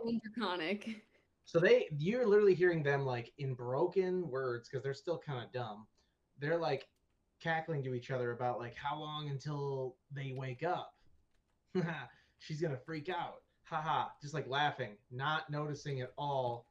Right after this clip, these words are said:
Speaker 2: that you have now unlocked the gate.
Speaker 1: Yep.
Speaker 2: So, with that in mind, you move.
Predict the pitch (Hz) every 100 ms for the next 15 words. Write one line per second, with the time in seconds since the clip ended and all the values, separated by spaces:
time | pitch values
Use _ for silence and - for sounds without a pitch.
0 | _ 120 123 131 123 123 135 139 135 131
1 | 123 123 120 - 120 - 123 110 - -
2 | _ _ _ _ _ _ _ _ - 226
3 | 220 _ _ _ _ _ - - - _
4 | _ _ _ _ _ _ _ _ _ _
5 | _ _ _ _ _ _ - _ - -
6 | 160 135 - _ _ _ _ _ 107 139
7 | 214 214 143 127 117 127 110 113 123 _
8 | _ _ _ _ _ _ _ _ _ _
9 | _ _ _ _ _ _ _ _ _ _
10 | _ _ _ _ _ _ _ - 117 165
11 | 156 143 143 143